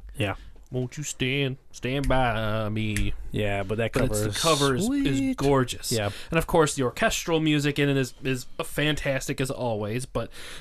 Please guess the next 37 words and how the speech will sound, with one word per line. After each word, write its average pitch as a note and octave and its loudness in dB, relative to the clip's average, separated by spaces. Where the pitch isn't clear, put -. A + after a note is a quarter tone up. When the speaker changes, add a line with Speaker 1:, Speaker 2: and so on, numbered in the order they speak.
Speaker 2:
some D#4+ 2
of B3+ 2
the D#3+ 0
biggest E3 0
things C3+ 4
that B2 0
they A#2+ -2
hinted B2+ 2
on B2 2
was B2 2
the C3 -2
releases F3 2
that F3 0
are C3+ 0
happening D3+ 0
around A#2+ -2
the D#3+ 0
game A#2+ 0
leading B2 0
up A#2+ -4
to - -6
it. - -10
So, B2 0
first G#3 0
announcement C#3+ 2
they C3 0
had C3 2
was B2 0
a A#2+ -2
l-, A#2+ -2
five-part E3 2
anime C3 2
series A2+ -2
based C#3 0
on C3 2
the A#2+ 0
main C3+ 0